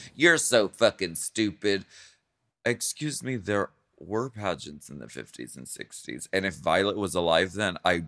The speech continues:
do believe <laughs> that she would have been doing them. Sort of like The Queen, the documentary.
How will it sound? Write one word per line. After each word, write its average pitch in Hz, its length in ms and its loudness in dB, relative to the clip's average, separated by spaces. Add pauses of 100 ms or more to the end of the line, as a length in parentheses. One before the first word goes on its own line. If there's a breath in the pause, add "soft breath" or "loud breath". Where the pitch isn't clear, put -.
(120)
do 107 220 0
believe 95 440 -2
<laughs> - 40 -20
that 98 120 0
she - 220 4
would 92 240 0
have 82 160 -6
been 82 180 -6
doing 85 420 -4
them. 60 360 -8
Sort 104 240 0
of 95 100 -2
like 101 260 -2
The 95 80 -4
Queen, 80 680 -8
the 69 60 -18
documentary. 190 720 0